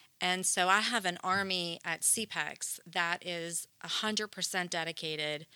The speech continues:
to Baton Rouge, to Louisiana, and we are,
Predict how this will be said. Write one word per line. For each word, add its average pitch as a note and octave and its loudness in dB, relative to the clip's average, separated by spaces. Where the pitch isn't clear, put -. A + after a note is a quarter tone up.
to G3 6
Baton E3 0
Rouge, A#3+ 2
to F#3+ 0
Louisiana, E3+ 0
and F3 -2
we F#3 -4
are, E3+ 2